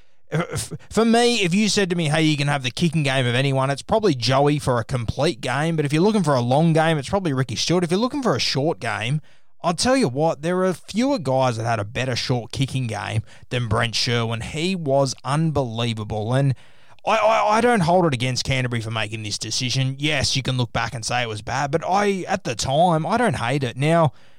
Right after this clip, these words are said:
there's a moment in the two thousand and four grand final. I'm not sure if I've spoken about this before. It's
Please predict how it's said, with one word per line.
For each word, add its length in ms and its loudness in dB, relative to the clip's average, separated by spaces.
there's 200 2
a 40 4
moment 460 4
in 220 4
the 80 4
two 220 2
thousand 340 4
and 160 0
four 300 -2
grand 280 0
final. 360 0
I'm 160 2
not 120 2
sure 140 2
if 80 2
I've 160 0
spoken 360 -4
about 200 -2
this 140 -8
before. 480 -4
It's 200 -8